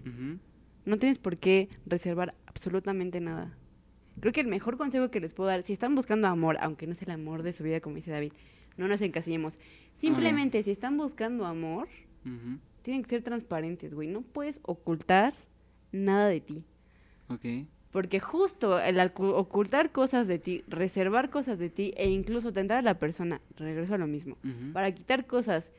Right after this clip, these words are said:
Speaker 2: que no le gusten, para hacer el match, no es un match de verdad, güey. Porque no puedes dejar de ser tú y comenzas una persona falsa,
Speaker 1: Ujú.
Speaker 2: y me encasillo ahí, sí, una persona falsa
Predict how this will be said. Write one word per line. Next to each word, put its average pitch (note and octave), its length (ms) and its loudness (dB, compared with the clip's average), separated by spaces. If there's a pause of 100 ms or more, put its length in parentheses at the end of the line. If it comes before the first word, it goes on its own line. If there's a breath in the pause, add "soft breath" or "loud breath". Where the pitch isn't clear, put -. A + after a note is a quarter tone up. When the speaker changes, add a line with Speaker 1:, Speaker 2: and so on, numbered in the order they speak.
(200 soft breath)
Speaker 2:
que F#3+ 120 -4
no G#3 100 2
le C#4+ 160 0
gusten, A3 460 -6 (320)
para E3 180 2
hacer C4+ 220 2
el B3 120 6
match, F#3 380 2 (140)
no A3+ 140 2
es B3+ 120 2
un C4 140 4
match G#3 240 0
de A3 160 2
verdad, D#3+ 360 -2
güey. C3 200 -6 (320 soft breath)
Porque - 240 0
no B3 180 2
puedes D#4+ 220 8
dejar F#3+ 320 4
de G#3 140 2
ser F#3+ 200 0
tú G3+ 300 2 (260 soft breath)
y G3 200 -6
comenzas G#3+ 480 2
una E4 180 6
persona G#3+ 380 0 (120)
falsa, G#3 480 2 (340)
Speaker 1:
Ujú. B2+ 280 -6
Speaker 2:
y F3 180 -6
me F3 100 0
encasillo F3 500 -2
ahí, F3 260 -2 (120)
sí, F#3+ 400 -4 (120)
una B3 200 0
persona F#3+ 380 -2
falsa G3+ 580 0